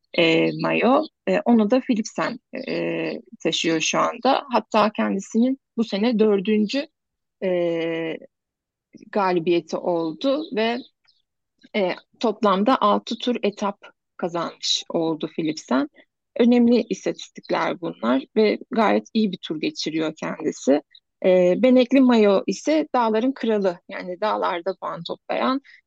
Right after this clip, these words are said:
e, bisikletçilere veriliyor. Onu da Nelson Pavles bisik-, e,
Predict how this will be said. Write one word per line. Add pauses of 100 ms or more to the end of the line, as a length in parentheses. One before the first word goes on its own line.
(120)
e,
bisikletçilere
veriliyor.
Onu
da
Nelson (500)
Pavles (100)
bisik-,
e,